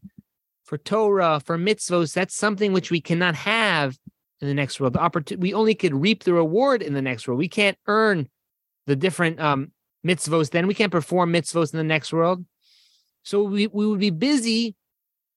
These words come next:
doing things which are truly important. Mitzvos, learning. We try to do as much as we can with the time that we have.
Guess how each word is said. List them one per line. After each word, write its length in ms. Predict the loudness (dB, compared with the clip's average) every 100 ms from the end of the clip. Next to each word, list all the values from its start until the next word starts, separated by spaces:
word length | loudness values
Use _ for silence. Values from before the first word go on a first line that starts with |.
| _ _ -4
doing 260 | 0 0
things 240 | 2 0 0
which 160 | 0
are 80 | 0
truly 340 | -2 -4 0
important. 520 | -2 0 0 0 -4 -14 _ _ _ _ _ _ _ _ _ _ _ _ -4
Mitzvos, 560 | -2 -2 0 -2 -2 -2
learning. 480 | 2 2 2 0 -2
We 100 | -4
try 220 | 0 -2
to 40 |
do 140 | 0 -2
as 100 | -2
much 340 | 0 0 0
as 80 | -2
we 120 | -2
can 460 | -2 0 0 0 -6 _ _ _ _ _ _ -4
with 120 | -2
the 80 | -2
time 300 | 0 0 2
that 140 | 2
we 120 | 0
have. 340 | 2 0 -2